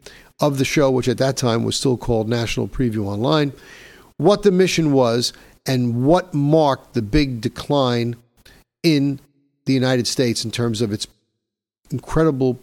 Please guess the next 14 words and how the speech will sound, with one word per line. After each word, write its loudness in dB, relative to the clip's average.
political 0
lurch -2
leftward, -2
and -6
it -6
was -8
the -10
Clinton -6
years. -8
And -6
I -2
said 0
that -6
the -6